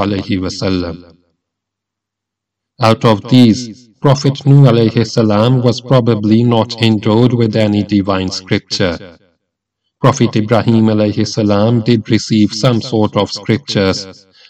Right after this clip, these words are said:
but there was no formal law or sharia in them.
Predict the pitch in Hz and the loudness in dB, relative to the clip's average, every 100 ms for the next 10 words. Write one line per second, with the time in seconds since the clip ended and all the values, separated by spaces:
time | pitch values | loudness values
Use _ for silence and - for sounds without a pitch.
0 | _ 147 143 143 143 147 131 123 131 131 | _ -2 0 2 4 4 2 2 2 2
1 | 131 139 127 127 123 107 104 117 131 - | 0 -2 0 2 2 2 2 2 0 0
2 | 120 - 113 113 107 98 101 95 92 87 | -4 -2 -2 0 0 0 -2 -4 -6 -2
3 | 98 87 95 87 | -4 -4 -12 -20